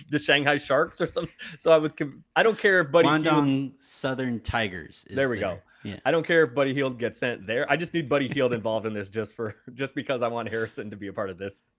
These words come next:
Speaker 2: I think, uh, that Max's nice guy predicted Buddy Hield to the Lakers. So it might
Speaker 1: I
Speaker 2: happen.
Speaker 1: You know what? Never mind. I'm <laughs>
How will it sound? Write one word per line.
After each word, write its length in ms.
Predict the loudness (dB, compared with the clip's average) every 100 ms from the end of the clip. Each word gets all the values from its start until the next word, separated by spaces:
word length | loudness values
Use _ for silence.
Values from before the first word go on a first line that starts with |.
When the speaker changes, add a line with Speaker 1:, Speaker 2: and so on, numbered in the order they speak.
| _
Speaker 2:
I 80 | -8
think, 380 | -2 -4 -4 -4
uh, 160 | -4 -4 -6
that 200 | -6 -2
Max's 540 | 0 0 -2 -4 -4
nice 340 | -4 -2 -4
guy 480 | -2 0 0 -2 -8 -18 -12
predicted 600 | -6 -6 -6 -6 -6 -4
Buddy 220 | -4 -4
Hield 300 | -6 -8 -8
to 100 | -12
the 80 | -12
Lakers. 520 | -14 -16 -20 -20 -20 _ _ _ _ _ _ _ _ _
So 420 | -10 -6 -6 -8 -16 _ -20 -14 -12 -12 -14 -18 -18 -20 -20 -20 -20 -12
it 120 | -2
might 180 | 2 4
Speaker 1:
I 60 |
Speaker 2:
happen. 340 | 4 2 -4 -16 _
Speaker 1:
You 100 | -10
know 120 | -6 -4
what? 240 | -4 -6
Never 180 | -12 -16
mind. 340 | -16 -16 -16 -20 _ _ -20 -20 -20 -18 -18 -18 -18 -10
I'm 160 |
<laughs> 0 | -10